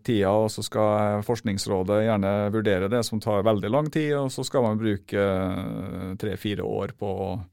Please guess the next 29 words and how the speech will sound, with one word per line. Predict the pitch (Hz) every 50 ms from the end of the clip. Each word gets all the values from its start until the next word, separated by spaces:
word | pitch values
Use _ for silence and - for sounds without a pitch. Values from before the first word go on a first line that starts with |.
| _ _ _ _ _ _ _ _ _ -
jobbe | 107 110 107 98 95 - 110
med | 107 113
et | 107 107
tema. | - 113 98 90 95 101 95 90 90 - - _ _ _ _ _ _ - -
Og | 120
så | - - - - - 127 127 131 139 131 110 87 90 - _ _ _ _ _ _ _ _ _ _ _ _ _ -
begynner | 127 120 98 104
det | 104 104
å |
komme | 104 - 107 107 101
resultater, | 98 110 110 104 - - - - - 104 98 98 92
sånn | - - 110 107
at | 110
det | - 113 110 107 107 107 107 104 104 104 104 101 101 101 98 101 101 101 104 117 123 120 117 110 - 104 87 110
er | 143
litt | 160 143
uvant | 156 160 127 104 95 107
å | - 120 120
gå | - 127 113 95
ned | 104 107 104
fra | 95 104 104 101 98
en | 95
sånn | 92 101 95 95 90 90
fire-fem | 110 107 - - - - 92 92
år | - - 110 120 127 123 113
til | - 113
en | 110 110 107 104 107 104 104 104 104 104 104 104 101 101 101
fire-fem | - 120 107 90 87 98 101 104 104
dager. | 113 117 113 107 113 127 135